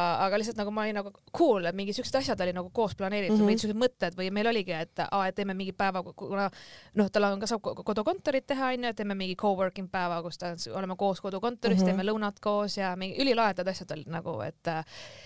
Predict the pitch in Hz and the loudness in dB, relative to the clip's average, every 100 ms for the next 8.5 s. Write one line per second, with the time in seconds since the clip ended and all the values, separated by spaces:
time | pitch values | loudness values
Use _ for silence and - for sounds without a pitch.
0 | - - 190 202 196 - 196 180 180 190 | -12 0 2 2 -2 0 0 0 0 0
1 | 220 214 214 190 190 170 175 180 208 214 | -2 0 2 4 2 -2 -6 2 2 4
2 | 208 190 - 196 185 180 - 180 175 175 | 0 -2 -4 -6 -4 -4 -2 -4 -4 -6
3 | 175 175 175 175 185 196 185 180 - 196 | -6 -6 -10 -10 -6 -2 -2 -4 -8 -10
4 | - 180 170 170 185 175 180 190 185 185 | -8 -8 -6 -8 -8 -8 0 2 4 2
5 | 185 - 214 214 202 190 202 208 247 208 | -2 -4 -2 0 -2 -4 -6 2 4 2
6 | 208 185 180 180 175 175 175 226 220 220 | 0 -4 -4 -4 -4 -4 -4 0 2 6
7 | 294 269 320 311 285 285 226 233 240 - | 6 10 8 8 8 8 10 8 6 0
8 | - 214 196 185 | 2 6 8 6